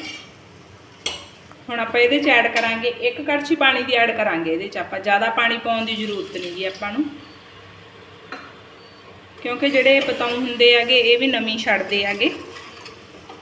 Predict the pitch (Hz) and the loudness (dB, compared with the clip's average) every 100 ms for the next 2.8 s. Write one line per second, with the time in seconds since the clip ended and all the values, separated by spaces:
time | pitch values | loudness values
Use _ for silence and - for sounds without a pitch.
0 | - 240 240 247 269 262 277 269 226 277 | 0 2 6 6 6 4 2 2 0 0
1 | 269 262 262 262 254 208 208 208 208 208 | 0 0 0 -2 -2 -2 -2 -4 -4 0
2 | 190 190 190 196 214 214 233 | 0 0 -2 -2 -4 -6 -4